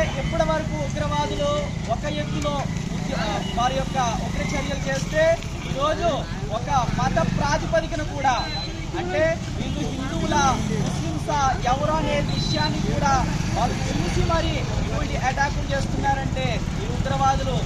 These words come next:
ఎంతటి నీచానికి దిగజారారో మనం అర్థం చేసుకోవాలి.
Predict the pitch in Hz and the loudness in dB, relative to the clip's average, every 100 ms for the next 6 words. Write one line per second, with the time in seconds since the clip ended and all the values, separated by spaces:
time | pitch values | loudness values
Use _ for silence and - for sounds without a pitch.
0 | - - 330 - - 294 - - - 311 | 2 2 2 0 0 0 0 0 0 0
1 | - 302 302 - - - - 269 269 269 | 2 2 2 0 0 0 2 4 4 4
2 | 269 254 247 240 - - - - - - | 2 2 2 2 0 0 0 0 0 2
3 | - - | 2 2